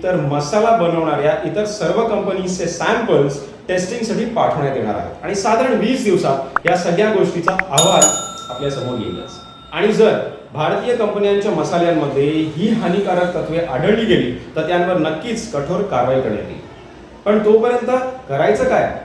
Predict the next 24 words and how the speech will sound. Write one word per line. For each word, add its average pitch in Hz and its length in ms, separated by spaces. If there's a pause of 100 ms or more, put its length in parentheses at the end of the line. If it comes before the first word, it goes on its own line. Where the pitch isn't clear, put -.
(100)
हा 190 180
प्रश्न 208 240
तुम्हाला 214 300
नक्कीच - 280
पडला 160 220
असेल, - 220 (220)
पण 196 80
आता 226 160
चिंता 208 320
करायची 220 280
गरज 190 260
नाहीये, 175 240
कारण 180 260
ह्याचे 151 380
उत्तर 180 160
अगदी 196 280
सोपे - 340
आहे. - 240 (280)
दांडेकर 175 600
गृह 139 180
उद्योगचे 131 540 (320)
शंभर 196 460
टक्के 214 340
केमिकल 208 600